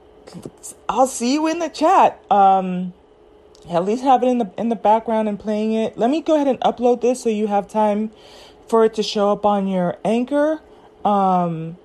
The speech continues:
and, and for it to hit your algorithm. All right,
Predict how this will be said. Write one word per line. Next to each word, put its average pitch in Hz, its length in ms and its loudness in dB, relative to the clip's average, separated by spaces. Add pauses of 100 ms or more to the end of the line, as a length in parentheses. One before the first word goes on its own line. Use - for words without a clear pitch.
(240)
and, 180 600 0 (540)
and 196 400 -2
for 202 300 2
it 196 140 0
to 202 180 0
hit 180 260 -4
your - 140 -6
algorithm. 165 500 -2 (140)
All 285 100 4
right, 277 220 2